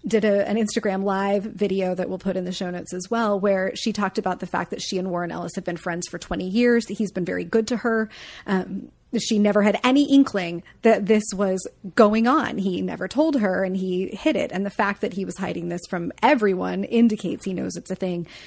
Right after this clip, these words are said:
to be hidden. And in her vi-, in her video, Kelly Sue talks about, like, you know, "We're not talking about he was good to me as a way of dismissing." She believes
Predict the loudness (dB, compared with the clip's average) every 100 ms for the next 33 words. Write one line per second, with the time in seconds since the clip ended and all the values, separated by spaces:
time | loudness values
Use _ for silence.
0 | -20 -20 -10 4 6 6 2 0 -2 -2
1 | -2 -4 -6 _ _ _ -2 4 4 4
2 | 2 0 -4 0 6 6 6 4 0 -2
3 | -2 -2 -2 -2 -4 -4 -4 -4 -4 -6
4 | -4 0 0 2 2 4 4 2 0 -2
5 | -2 2 2 2 0 2 2 0 -2 -2
6 | 0 -2 -2 0 4 4 2 -2 -4 -8
7 | -16 -16 -8 -2 -2 -2 -2 4 4 4
8 | 2